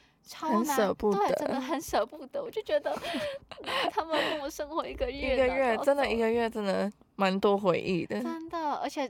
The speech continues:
Speaker 1: 就是你二十四小时就是跟他，跟他们在一起，一起生活，一起工作，一起玩啊，
Speaker 2: 对。
Speaker 1: 然后什么都在一起，而且虽然是因为整间店都只有我一个女生，啊，中间还有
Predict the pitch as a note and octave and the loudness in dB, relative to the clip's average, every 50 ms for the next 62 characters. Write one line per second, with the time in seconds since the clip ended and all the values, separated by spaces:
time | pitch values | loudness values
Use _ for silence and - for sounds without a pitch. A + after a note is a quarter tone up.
0 | - _ - - E4+ F4 G4 F#4 C#4+ F#3 E3+ A#3 C4 - - F#4 F#4 C#4+ C4 - | -6 _ -12 -10 -8 -4 -4 -4 -4 -6 -10 -12 -10 -4 0 0 0 0 0 -4
1 | - E4+ E4 - - - - - G#3 A3+ A#3 - G#3+ A#3 A3+ G#3+ G#3+ G#3 G#3 G3+ | -6 -6 -6 -6 -8 -8 -8 -8 -8 -8 -8 -10 -10 -8 -4 -4 -4 -4 -4 -6
2 | - A3+ B3 B3 A#3+ A3+ G#3+ F#3+ F3+ D3 - - - - - C4 A3+ F3+ - A#3+ | -10 -10 -8 -8 -6 -4 -4 -6 -6 -8 -14 -16 -18 -10 -4 -2 -2 -2 -2 -6
3 | A3 - - - - C4+ - A#3+ G#3 - - - G3+ G#3+ G3+ F3+ - G#3+ - G#3+ | -14 -14 -16 -16 -16 -14 -12 -12 -12 -10 -10 -10 -10 -10 -10 -10 -10 -10 -12 -14
4 | - - E3+ E3+ F3+ - - G3 F#3+ G3+ - - G3 C#3+ G2+ - - - - - | -10 -10 -12 -12 -12 -12 -12 -12 -12 -12 -14 -14 -14 -12 -12 -14 -16 -16 -16 -18
5 | - C#2+ D2 G2+ A#2 - - F3+ D#3+ C#3 - - C4+ B3 G3+ F3 F#3+ F#3+ F3+ - | -18 -18 -18 -18 -14 -8 -4 -2 -2 -2 -4 -6 -10 -12 -12 -12 -12 -14 -12 -10
6 | G3+ G3+ F#3+ F#3+ - - - B3+ - E4+ - - - - - - - _ - D#4+ | -10 -10 -10 -10 -10 -8 -8 -6 -6 -6 -8 -10 -18 -20 -20 -20 -12 _ 0 0
7 | D4 D4 E4+ D#4 D4+ C#4+ _ _ _ _ _ _ _ _ _ _ _ _ _ - | 0 0 -2 -8 -8 -10 _ _ _ _ _ _ _ _ _ _ _ _ _ -20
8 | - - C4 C4+ D4+ - - F#3 D#3+ F#3 - G#3 G3 F#3+ F#3+ - A#3 F3 - G3 | -16 -10 -8 -8 -6 -6 -6 -6 -8 -6 -8 -8 -8 -8 -8 -8 -8 -8 -6 -6
9 | G#3+ G3+ - - F#3+ F#3+ F3+ E3 D3+ E3+ E3+ D#3+ F3+ F#3 F#3 D#3 E3 A3+ G3 - | -8 -8 -8 -6 -4 -2 -2 -2 -2 -4 -6 -6 -4 -4 -6 -6 -8 -14 -12 -6
10 | - C4+ B3+ - C#4+ C#4+ C#4 D#4 C#4+ D4 C#4 B3 G#3+ G#3+ G3+ F3+ D3 C#3 C#3 G2+ | -6 -6 -4 -4 -6 -6 -6 -6 -6 -6 -4 -4 -2 0 2 2 0 0 -2 -2